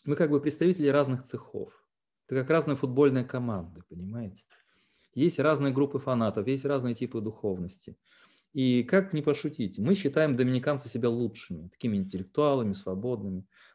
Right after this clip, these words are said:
Пошутим над, э, э, тоталитаризмом иезуитов. А иезуиты, чтобы немножко пустить такой вот на свободу свою игру воображения, у нас дисциплина, мы прорываемся во всех областях, а это какие-то разболтанные доминиканцы, да, какой-то хаос у них в голове.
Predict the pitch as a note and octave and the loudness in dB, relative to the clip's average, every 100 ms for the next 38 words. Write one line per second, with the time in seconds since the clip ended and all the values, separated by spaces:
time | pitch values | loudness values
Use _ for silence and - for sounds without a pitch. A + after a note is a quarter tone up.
0 | - C3 - G3+ E3 C3 B2+ C3 C3 - | -2 2 6 6 4 0 2 0 -2 0
1 | A#2 A2+ G#2 F2 A#2 G#2 F#2 - A#2+ C#3 | 4 4 4 0 -2 -2 -2 -4 2 4
2 | C3+ C3+ D#3+ D3+ B2+ G#2+ F#2+ B2+ B2+ A#2 | 4 2 2 2 0 -2 -2 -2 0 -2
3 | F#2+ - - - _ _ _ _ _ _ | -4 -6 -16 -20 _ _ _ _ _ _
4 | _ _ _ _ _ _ A#2 C3 C#3+ D3 | _ _ _ _ _ _ 2 6 6 6
5 | F3 G3+ G3 B2+ - B2+ A#2+ B2 C3+ C3+ | 6 6 6 2 2 0 2 4 4 4
6 | - C#3+ B2+ B2+ B2+ A2 G2+ - G2 F#2+ | 2 -2 -2 -4 -6 -6 -6 -2 -2 -2
7 | F#2+ G2 G2+ - A2+ A2 G#2 F#2 F#2+ G2 | -6 -6 -6 -4 -2 0 0 0 -4 -4
8 | F#2+ G#2 A2 A#2 A#2 A#2 C#3+ D3+ F#3 C#3+ | -2 -2 0 2 2 0 -2 0 0 0
9 | A2 - _ _ - C#3 A#2 A2+ - G#2+ | -6 -12 _ _ 2 2 2 0 -2 -2
10 | B2+ E3 B2+ G2 G#2+ A#2+ A#2+ A#2 A#2 B2 | 0 2 2 0 0 0 0 2 4 4
11 | G#2 - G#2+ B2 B2 B2+ C#3+ C#3+ G3 F#3+ | 2 -2 -4 -4 -4 0 -2 2 0 0
12 | - - _ - G#3+ G3 D#3+ C#3+ E3+ C#3+ | -10 -20 _ 4 4 6 2 0 0 4
13 | C3+ C3+ B2 D#3 D3+ B2+ B2 A2+ F#2+ A2+ | 6 6 6 6 6 4 2 2 2 2
14 | A2+ A2 G#2+ F#2+ F#2 - F2 A2 A#2 G#2 | 2 0 -2 -4 -6 -8 -8 -6 -8 -6
15 | G#2+ G2+ - - B2+ G2+ - G2+ F2+ F#2 | -6 -6 -4 2 4 4 0 -6 -6 -6
16 | F#2 F#2 - | -8 -10 -14